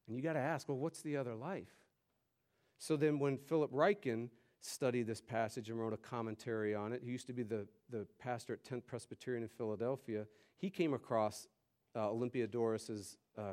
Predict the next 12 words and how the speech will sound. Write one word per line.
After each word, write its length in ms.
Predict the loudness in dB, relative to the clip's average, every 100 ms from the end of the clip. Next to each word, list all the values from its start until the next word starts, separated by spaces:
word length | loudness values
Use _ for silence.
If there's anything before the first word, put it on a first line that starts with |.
| -6
commentary 840 | -4 -2 -2 -2 0 2 2 -2 -8
instructing 640 | -10 -6 -4 -2 -2 -2
us 140 | -2 -4
through 160 | -8
contradictions 760 | -4 -4 -4 -2 -4 -4 -8 -4
and 160 | -2
mysteries, 460 | -2 -4 -4 -4 -4
and 80 | -6
he 80 | -6
says, 240 | -6 -6
"That's 260 | -4 -6 -6
right." 300 | -4 -4